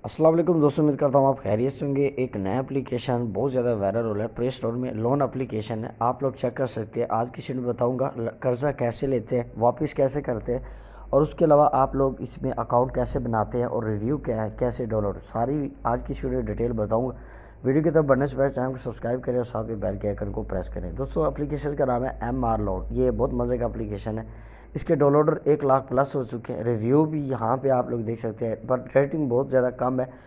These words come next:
और यहाँ पे इसके जो कमेंट्स चेक किए जाएँ तो कमेंट्स से यह मालूम होता है कि हंड्रेड परसेंट रियल है, but कुछ नहीं कह सकते कि कमेंट्स बिल्कुल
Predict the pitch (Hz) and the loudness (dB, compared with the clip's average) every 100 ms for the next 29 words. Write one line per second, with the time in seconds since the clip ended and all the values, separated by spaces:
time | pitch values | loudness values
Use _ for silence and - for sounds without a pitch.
0 | - - - 139 139 131 147 147 156 139 | -20 -20 -2 0 2 2 2 4 0 0
1 | - 147 127 120 113 123 143 - 127 127 | -2 -2 -2 -4 -2 -2 -2 -2 -2 -4
2 | 120 120 127 123 120 127 139 - 139 135 | -2 -2 -2 -4 -2 -2 -2 -4 -2 0
3 | 117 117 147 139 120 113 110 120 123 117 | 0 2 4 4 4 -2 -2 -4 -2 -2
4 | 127 139 131 - 123 113 131 101 - - | -2 -4 -6 -6 -4 0 0 0 -6 -14
5 | - - - - 151 165 175 165 170 160 | -20 -20 -20 0 2 2 -2 -2 2 4
6 | 143 139 - 147 143 123 120 135 - 117 | 2 0 -2 -2 -2 -4 -2 -4 -6 -4
7 | 123 123 131 | -2 -2 -4